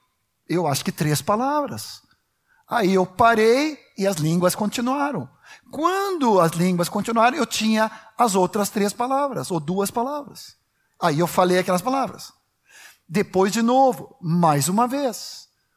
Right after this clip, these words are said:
Ali foi o romper de fogo pra mim. Ali foi aquela quebra de paradigma, aquele sair da inércia.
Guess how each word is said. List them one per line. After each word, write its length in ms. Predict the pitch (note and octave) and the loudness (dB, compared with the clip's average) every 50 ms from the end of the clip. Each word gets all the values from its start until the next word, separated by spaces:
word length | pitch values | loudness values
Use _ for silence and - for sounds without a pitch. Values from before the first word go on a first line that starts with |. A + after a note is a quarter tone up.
| _ _ _ _ _ _ _ _ _ _ _ | _ _ _ _ _ _ _ _ _ _ _
Ali 320 | D#3+ E3+ E3+ F3 A3+ C#4+ C#4+ | -4 -4 -2 0 -2 -2 -2
foi 300 | - - C4+ C#4+ B3+ A#3+ | -2 -2 -2 -2 0 0
o 380 | A#3+ A#3 A3+ G#3+ G3+ F3 D#3 | 0 0 0 0 0 0 -2
romper 680 | D3+ C#3 F#3 G3 G3 F3+ E3 - _ G#3 G#3+ A3+ A#3 G#3+ | -2 -2 0 0 0 0 -2 -4 _ -2 0 0 0 0
de 100 | G#3+ A#3+ | -2 -4
fogo 480 | - - - B3 A#3 A#3+ B3 A3+ D#3+ | -6 -6 -4 -2 0 0 0 0 -2
pra 200 | - - C#3+ C3+ | -4 -4 -4 -2
mim. 160 | C#3 D#3 D#3+ D3 | 0 0 0 0
Ali 180 | C3+ D3 G3+ | 0 -2 -4
foi 400 | F#3 - A3+ A3+ A3+ G#3+ F3+ - - - - - - | -2 0 0 0 2 0 -2 -4 -6 -12 -20 -20 -10
aquela 380 | - - - - G3 G3 G3 F#3+ | -8 -8 -4 -2 -2 0 0 -2
quebra 480 | - - - G3+ G3+ A3 G#3+ F#3+ F3 D#3 | -4 -4 -2 0 0 0 0 0 -2 -2
de 100 | - D#3 | -4 -4
paradigma, 920 | - F#3 F3+ F3+ E3 D3+ B2+ C#3 E3+ G3 G#3 G3 F3+ F#3+ F#3+ F#3 F3+ - - - - - - | -2 0 0 2 0 -2 -2 -4 -2 -2 -2 -2 -2 -2 0 0 -2 -4 -8 -14 -20 -14 -10
aquele 340 | D#3+ D3+ - - F#3+ G3 F3 | -10 -8 -4 -4 -2 -2 -2
sair 460 | - - - G3 E3+ F3 G3+ A3+ G#3 | -2 -2 0 0 2 2 0 0 0
da 120 | F#3+ F#3+ | 0 0
inércia. 760 | F3+ E3 D#3 D3+ D#3+ E3 E3+ F3+ F3 - - - G3+ G#3 G#3+ | 0 0 -2 -2 -2 -2 -4 -4 -6 -8 -8 -8 -8 -8 -8